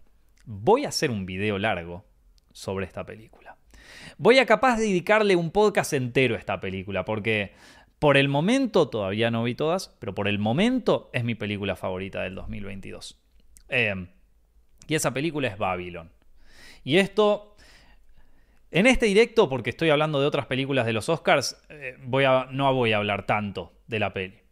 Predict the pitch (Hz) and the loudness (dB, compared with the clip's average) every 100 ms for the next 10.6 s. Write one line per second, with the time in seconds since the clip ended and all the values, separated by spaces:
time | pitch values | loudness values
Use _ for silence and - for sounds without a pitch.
0 | _ _ _ _ - _ - 160 165 175 | _ _ _ _ -20 _ -2 2 4 6
1 | 226 214 170 165 170 151 139 151 139 151 | 8 6 4 4 2 2 0 0 0 0
2 | 143 127 135 135 113 117 120 117 127 117 | -2 2 2 2 0 0 0 2 4 2
3 | 107 104 135 147 160 _ _ _ _ _ | 0 2 4 4 0 _ _ _ _ _
4 | _ _ _ _ _ - 117 104 110 107 | _ _ _ _ _ -8 -6 0 2 2
5 | 98 - _ _ _ _ _ _ 113 139 | -2 -10 _ _ _ _ _ _ -2 2
6 | 135 113 120 113 98 92 87 - - - | 2 2 0 -2 -2 -4 -8 -14 -20 -20
7 | - _ _ - 139 127 110 117 110 113 | -20 _ _ -6 -2 0 0 -2 -2 -2
8 | 98 95 - - _ _ - - - - | -4 -6 -8 -16 _ _ -20 -20 -20 -8
9 | 113 127 110 - - - - - - - | 0 2 2 -2 -10 -10 -14 -16 -18 -18
10 | - - 208 190 165 | -2 4 6 6 4